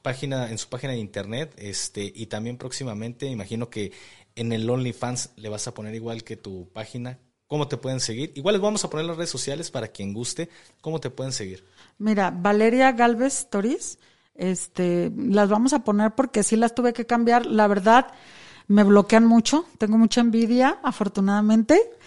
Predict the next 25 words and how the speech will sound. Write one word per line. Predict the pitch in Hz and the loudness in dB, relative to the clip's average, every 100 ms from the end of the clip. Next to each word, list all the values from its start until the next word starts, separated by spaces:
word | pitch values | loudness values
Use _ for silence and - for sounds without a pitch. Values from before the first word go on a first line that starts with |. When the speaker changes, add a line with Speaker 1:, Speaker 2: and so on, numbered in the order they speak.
| - - | -20 -2
Speaker 2:
Entonces, | 208 208 220 220 285 269 | 2 4 4 6 4 8
seguido | 233 220 240 254 294 285 240 | 8 10 10 12 12 10 8
estoy | 220 220 220 | 4 4 4
bloqueada. | 233 247 240 226 226 277 403 - | 6 4 6 8 8 6 2 -2
Estoy | 214 - 208 | -4 -4 -2
así, | 214 220 262 254 233 - - | -2 -2 0 -2 -4 -10 0
por | 208 | 2
eso | 208 233 | 4 4
he | |
pensado | 233 226 226 | 2 4 4
más | 220 220 220 | 4 2 2
en | 208 | 0
la | 196 | 0
OnlyFans. | 196 202 202 226 - - - - - | -2 -4 -8 -10 -12 -20 -20 -20 -8
Eh, | 202 208 202 240 - | -2 2 0 0 0
pero, | 208 202 180 | 4 4 4
pues, | 208 226 | 0 2
aquí | 214 | 2
las | 226 262 | 2 2
ponemos, | - 220 233 277 453 - | 2 2 4 4 2 0
las | 208 196 | 0 0
que | - | 0
tengo | 185 202 220 | -2 2 4
ahorita | 226 226 240 | 4 4 2
nuevas, | 233 226 240 427 - | 4 4 6 4 0